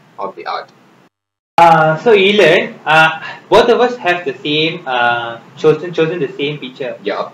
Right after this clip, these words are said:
Speaker 2: So to me, I clearly stated that my message to save the co-, the picture depicts the save, the saving of the water for the future generation.
Speaker 1: Mm.
Speaker 2: What about your message? Why, why you chose that message?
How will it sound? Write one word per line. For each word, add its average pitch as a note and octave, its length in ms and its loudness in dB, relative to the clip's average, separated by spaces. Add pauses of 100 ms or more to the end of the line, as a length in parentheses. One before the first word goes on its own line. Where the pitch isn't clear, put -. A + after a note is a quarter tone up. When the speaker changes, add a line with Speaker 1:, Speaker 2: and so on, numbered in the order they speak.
Speaker 2:
So D#3+ 160 0
to F#3 120 -4
me, A3 180 2
I D3 160 4
clearly D#3+ 400 0
stated D3+ 340 -6
that B2+ 80 -6
my C3 180 -2
message D#3+ 400 -8
to B2 120 -8
save C#3 260 -8
the B2 80 -8
co-, A2+ 360 -8
the A#2 420 -4
picture D3 280 -8
depicts C#3 480 -8
the A2 420 -8 (440)
save, D3+ 420 -6
the C3 140 -8
saving D#3 360 -4
of C3 120 -8
the B2+ 80 -6
water B2+ 240 -4
for C#3 120 -10
the A#2 100 -12
future C3 300 -12
generation. A#2 680 -12
Speaker 1:
Mm. - 80 -20 (280)
Speaker 2:
What A#3 180 4
about E3+ 300 2
your C#3 280 2
message? B2+ 340 -10
Why, E3+ 200 4
why F3 200 4
you F3+ 180 -2
chose D#3+ 220 -6
that A#2 200 -8
message? - 240 -20